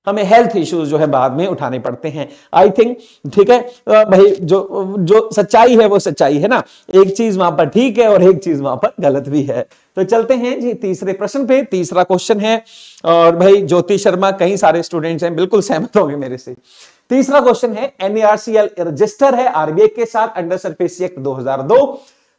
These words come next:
Replace एक स्ट्रेटजी है डब्ल्यूएचओ की जिसका मकसद है कि जो इन टीएफ़एज़ को जो है मिनिमम किया जाए, और ईएसएलजीएस जो है under the preview of Ministry of Heavy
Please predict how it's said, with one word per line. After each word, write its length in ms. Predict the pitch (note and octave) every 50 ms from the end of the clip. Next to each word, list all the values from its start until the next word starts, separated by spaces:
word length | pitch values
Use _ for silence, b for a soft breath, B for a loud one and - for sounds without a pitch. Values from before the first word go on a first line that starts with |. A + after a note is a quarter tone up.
| B -
Replace 760 | F#3 F#3+ F#3+ - A#3 B3 C4+ D4+ D#4+ E4 - - - _ _ -
एक 160 | G3+ G3 G3
स्ट्रेटजी 500 | - - - G#3+ A3 G#3 A#3+ G#3 C#4 C4+
है 100 | B3+ B3+
डब्ल्यूएचओ 560 | A#3 G#3+ F#3 G3+ G#3 G#3+ G#3 G#3+ - B3 G#3+
की 140 | A3 - C4+
जिसका 340 | G3 G3+ F#3+ - - G#3+ G3+
मकसद 460 | F3 F3 F#3+ G3 - - F3+ E3+ E3+
है 140 | F#3+ G#3 - _ _ _ _ _ _ _
कि 140 | - A3+ A#3
जो 320 | - F3 D#3+ G#3 G3+ G#3 -
इन 140 | A#3 A3 A#3
टीएफ़एज़ 600 | - - B3+ B3 A#3 E3 D#3 - G#3 G3 F#3+ -
को 220 | - G3 G3 F#3 D#3+
जो 120 | C3+ E3
है 60 | D#3
मिनिमम 380 | D3+ D#3+ F#3+ A3 A#3+ A#3+ B3 A#3+
किया 240 | A#3+ B3 A#3 A#3 A3+
जाए, 220 | G#3+ A3+ A#3 B3 B3 - _ _ _ _ _ -
और 260 | A3+ A#3+ A3 - _ -
ईएसएलजीएस 840 | C#4+ D4+ D#4+ D4+ C#4 - - - A#3+ A3+ G3 G3 G3+ G3+ G3 G3 G3 E3+
जो 80 | G3
है 140 | F3+ F#3+ -
under 220 | F#3+ F#3 F#3 F#3+
the 140 | F#3+ F#3+ F#3+
preview 340 | F3+ - G3 G#3 G3+ G#3+ B3+
of 120 | A#3 G#3+
Ministry 360 | A3 G#3+ F3 E3 D3+ - - F#3+
of 120 | F#3+ F#3+
Heavy 320 | F#3+ - D3+ C#3 C3+ D#3+